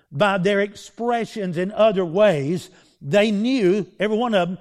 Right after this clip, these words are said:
that they were loved. On the other hand, my family were constantly, Dennis, telling each other we loved each other.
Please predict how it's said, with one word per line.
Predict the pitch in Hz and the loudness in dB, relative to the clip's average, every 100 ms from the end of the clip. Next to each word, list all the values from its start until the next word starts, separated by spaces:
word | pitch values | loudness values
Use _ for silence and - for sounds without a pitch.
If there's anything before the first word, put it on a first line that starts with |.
| _ | _
that | 208 180 | -6 0
they | 196 | 0
were | 180 208 | 2 0
loved. | 233 247 147 92 101 - _ - | 0 0 -4 -12 -20 -20 _ -6
On | 185 190 | -4 0
the | 185 | 2
other | 196 233 165 | 2 2 0
hand, | 151 131 202 233 _ _ | -2 -2 -2 -4 _ _
my | - 151 196 254 | -10 -2 0 -2
family | - 175 156 220 | -2 -2 -2 -4
were | 214 170 | -6 -8
constantly, | 151 247 254 - 190 160 160 | -8 -6 -6 -8 -10 -6 -4
Dennis, | 139 160 220 160 | -2 -4 -4 -6
telling | 208 185 170 | -2 -2 -2
each | 170 - | -6 -4
other | 165 170 196 - _ | -2 0 -2 -8 _
we | 185 185 | -4 0
loved | 208 240 233 | 0 0 0
each | 185 - | -2 -2
other. | 160 117 87 | -4 -4 -10